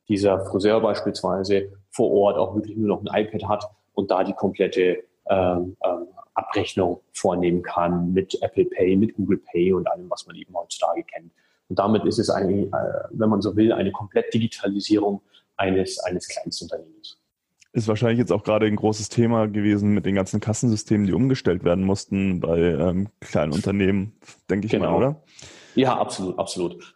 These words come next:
Speaker 1: Da gibt's ja die, äh, neue Kassensicherungsverordnung. Ähm, also angefangen hat's ja Anfang des Jahres mit der sogenannten Bonpflicht. Ähm, das ging ja schon Richtung Digitalisierung und jetzt zum, zum ersten zehnten ist, glaub ich, aktuell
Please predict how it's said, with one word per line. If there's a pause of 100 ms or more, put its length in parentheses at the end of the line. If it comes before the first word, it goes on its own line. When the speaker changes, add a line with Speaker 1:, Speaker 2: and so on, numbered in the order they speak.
Speaker 1:
Da
gibt's
ja
die,
äh,
neue
Kassensicherungsverordnung. (280)
Ähm,
also
angefangen
hat's
ja
Anfang
des
Jahres
mit
der
sogenannten
Bonpflicht. (220)
Ähm,
das
ging
ja
schon
Richtung
Digitalisierung
und
jetzt
zum, (460)
zum
ersten
zehnten
ist,
glaub
ich,
aktuell